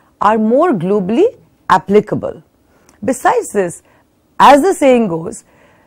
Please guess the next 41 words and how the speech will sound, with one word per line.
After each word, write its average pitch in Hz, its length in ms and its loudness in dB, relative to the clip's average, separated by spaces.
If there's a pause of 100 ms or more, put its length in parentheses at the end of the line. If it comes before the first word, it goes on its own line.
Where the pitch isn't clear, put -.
(120)
hard 392 340 0
skills 403 560 -2
can 277 220 2
get 302 260 0
you 339 100 6
an 285 140 6
interview। 196 600 -2 (340)
आपको 285 320 -2
इंटरव्यू 285 500 0
तक 330 240 0
तो 320 60 0
ले 320 200 2
जाएगा, 180 360 4
आप 170 220 2
अपने 208 260 -6
सीवी 247 320 0
पे 285 140 -2
लिख 247 160 0
देंगे 262 380 -2
कि 269 140 -4
मेरी 233 260 0
ये, 233 220 2
ये, 247 320 0
ये 247 80 -2
क्वालिफिकेशन 208 760 -2
है, 226 260 -2 (400)
तो - 80 -4
आपको - 420 0
इंटरव्यू 311 640 0 (340)
तक 247 200 -4
तो 311 80 2
पहुंचा 190 360 0
देगा। 147 320 -4 (480)
But 262 200 -2
to 233 220 -2 (120)
get 359 260 0
a 247 120 4
job 165 420 -2 (340)
and 220 240 -4
keep 339 320 2
it, - 300 -6